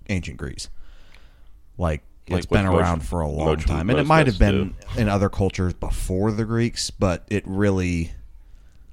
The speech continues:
Speaker 1: you know how the Greeks are with their myths and their legends and how it carried over to even
Speaker 2: Yeah.
Speaker 1: today.
Speaker 2: 'Cause
Speaker 1: You know?
Speaker 2: Romans stole everything. Yeah.
Speaker 1: Right, right. Uh, so the modern Greek vampire, so today's Greek vampire is called a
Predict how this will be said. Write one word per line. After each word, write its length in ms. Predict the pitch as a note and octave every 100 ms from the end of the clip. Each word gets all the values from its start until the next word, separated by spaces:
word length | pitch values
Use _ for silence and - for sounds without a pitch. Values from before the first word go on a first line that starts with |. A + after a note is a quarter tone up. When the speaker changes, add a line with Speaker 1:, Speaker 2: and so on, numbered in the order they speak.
| - - -
Speaker 1:
you 140 | A#2
know 80 | A2+
how 160 | G2 F#2
the 140 | E2
Greeks 260 | F2+ E2+ -
are 140 | E2+
with 180 | D#2+ D2+
their 200 | E2+ D#2
myths 340 | C#2+ E2 -
and 140 | E2 D2+
their 100 | D2
legends 500 | D2+ D2 D2 C#2+ D#2
and 200 | D2+ D2
how 220 | E2+ D#2
it 100 | C#2
carried 320 | - E2 D2+
over 240 | D2+ C#2+ D2+
to 420 | - D2+ C#2 C2+ - - - - - - F#2+
even 500 | F#2+ F2 D#2+ D2 D2 - - - -
Speaker 2:
Yeah. 120 | D2+
Speaker 1:
today. 460 | - F#2 D2 - - - - -
Speaker 2:
'Cause 100 | - -
Speaker 1:
You 60 | E2+
know? 60 |
Speaker 2:
Romans 200 | D2+ D2+
stole 300 | - C2+ C#2+
everything. 520 | D2 D#2 D#2+ E2+ F#2
Yeah. 60 | G2+
Speaker 1:
Right, 280 | G2+ D2 - - - -
right. 260 | F2+ D#2 - - - - -
Uh, 320 | G2+ F#2+ F2
so 360 | - - G#2+ F#2
the 140 | F#2
modern 560 | F2+ A2 E3 E3+ D3 G#2+
Greek 240 | G2 E2
vampire, 680 | D#2 D#2+ D#2 D#2+ D2+ D2+ D#2
so 160 | - D2+
today's 340 | - A2 G#2+
Greek 240 | - F2+ D#2
vampire 480 | D#2+ D2+ D2+ D2 -
is 180 | D#2 -
called 360 | - D#2+ D#2 -
a 380 | D#2 D2 C#2+